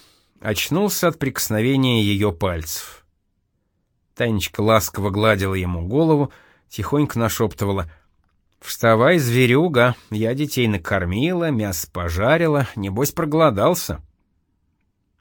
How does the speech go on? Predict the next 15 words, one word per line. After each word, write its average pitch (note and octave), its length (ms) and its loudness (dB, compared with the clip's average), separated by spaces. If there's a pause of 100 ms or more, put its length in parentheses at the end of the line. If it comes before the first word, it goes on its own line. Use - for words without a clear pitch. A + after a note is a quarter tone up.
(260)
Мальцов F#2+ 680 -2
разлепил G#2+ 560 -2
глаза E2+ 480 -4 (720)
и B2 120 -2
увидел F3 500 2
её F3 320 2
улыбающуюся, D3 1300 2
довольную G#2 520 4
собой, B2+ 580 -2 (800)
потянулся G#3 640 6
и G#3+ 60 4
спросил: D#3+ 560 0 (1300)
«Который D3+ 380 4
хоть C3 200 -4
час?» - 400 0